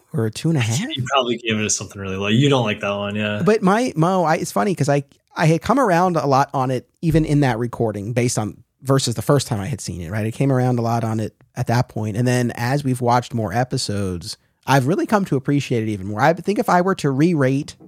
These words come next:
Speaker 1: The Haunted Lighthouse, I would go at least a three, if not three and a half. I, I,
Speaker 2: Yeah.
Speaker 1: my, my opinion of that one has shot up a lot.
Speaker 2: Yeah.
Speaker 1: Sadly for Ghost Wolf, I go one and a half, which might seem kinda harsh, but I,
Speaker 2: <laughs>
Speaker 1: this,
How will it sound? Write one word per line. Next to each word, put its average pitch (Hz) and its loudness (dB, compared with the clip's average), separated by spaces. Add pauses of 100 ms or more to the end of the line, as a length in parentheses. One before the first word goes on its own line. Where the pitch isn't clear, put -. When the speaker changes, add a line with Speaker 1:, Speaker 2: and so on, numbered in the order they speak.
Speaker 1:
The 123 -2
Haunted 127 0
Lighthouse, 123 0 (420)
I 147 4
would 139 2
go 131 2
at 92 -4
least 147 -2
a 110 -2
three, 90 -8
if - -12
not 101 -8 (180)
three 101 -6
and 85 -8
a - -10
half. 90 -10
I, 113 -2
I, 127 0
Speaker 2:
Yeah. 127 0
Speaker 1:
my, 175 2 (100)
my 196 0 (380)
opinion 139 0
of 113 -4
that 110 -6
one 113 -4
has 101 -4
shot 104 -4
up 107 -6
a - -10
lot. 78 -6 (960)
Speaker 2:
Yeah. 107 -2 (440)
Speaker 1:
Sadly 185 2
for 143 0
Ghost 143 4
Wolf, 127 2
I 175 -2
go 285 0
one 202 2
and 135 4
a 120 0
half, 131 0
which 123 0
might 269 -2
seem 392 -2
kinda 240 4
harsh, 190 6
but - 4
I, 180 4
Speaker 2:
<laughs> 151 -4
Speaker 1:
this, 233 -2